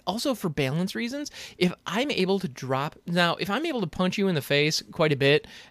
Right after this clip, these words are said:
and be able to drop this thing down as, like, a ten ten for two, if it had flying on top of that, yikes, that would be really, really scary. So I can appreciate the fact that for balance reasons, they didn't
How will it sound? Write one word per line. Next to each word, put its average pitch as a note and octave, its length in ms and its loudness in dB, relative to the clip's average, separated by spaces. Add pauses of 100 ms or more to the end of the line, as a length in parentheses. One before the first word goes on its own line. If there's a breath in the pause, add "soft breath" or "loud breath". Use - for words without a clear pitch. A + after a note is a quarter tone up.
and C#3 340 2
be C#3+ 80 4
able D3 120 0
to C3+ 60 -4
drop C3 220 -2
this D3 160 -2
thing D3 220 -2
down C3+ 400 -2 (280 loud breath)
as, C#3 240 2
like, C#3+ 120 -2
a - 60 -6
ten D3+ 380 -4
ten D3+ 360 -2
for C3+ 260 -4
two, C#3+ 480 -2
if - 140 -2
it G#3 40 2
had A3 200 0
flying C#3+ 520 -2
on C3 120 -2
top B2+ 340 -4
of G#3 140 2
that, C#4+ 300 2 (1200 loud breath)
yikes, C3 760 2 (140)
that D#3+ 220 0
would F#3+ 120 0
be D3+ 160 0
really, D3 600 2
really C3 480 0
scary. A#2 640 -2
So D#3+ 400 2
I F#3 100 0
can A3 120 -2
appreciate C4+ 600 -4
the F#3 80 -4
fact E3 400 -2
that D#3 120 -2
for D3 140 -2
balance C#3+ 580 0
reasons, B2 360 -2
they C3+ 80 0
didn't D3 260 0